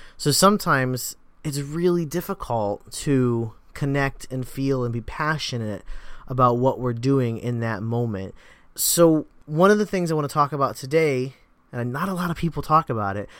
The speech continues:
but I think we've all done it, we've all been there, and that is when you're lacking that connection, when you don't have that passion in the moment,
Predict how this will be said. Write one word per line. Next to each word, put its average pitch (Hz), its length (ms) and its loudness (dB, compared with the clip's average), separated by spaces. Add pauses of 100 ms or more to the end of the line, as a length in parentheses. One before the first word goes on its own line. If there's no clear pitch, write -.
(160)
but 131 100 0
I 131 40 2
think 160 200 -2
we've 139 140 0
all 135 180 4
done 117 240 -4
it, 160 140 -2
we've 127 120 -4
all 123 160 0
been 107 300 -4
there, 165 300 -4 (760)
and 147 120 0
that 170 100 4
is 165 240 2
when 170 160 0
you're 202 140 2
lacking 180 460 0
that 165 180 -4
connection, 147 580 -4
when 135 140 -2
you 143 80 0
don't 143 360 0
have 139 460 -2
that 123 240 -4
passion 131 480 -6
in 131 140 -2
the 127 40 -4
moment, 127 520 -4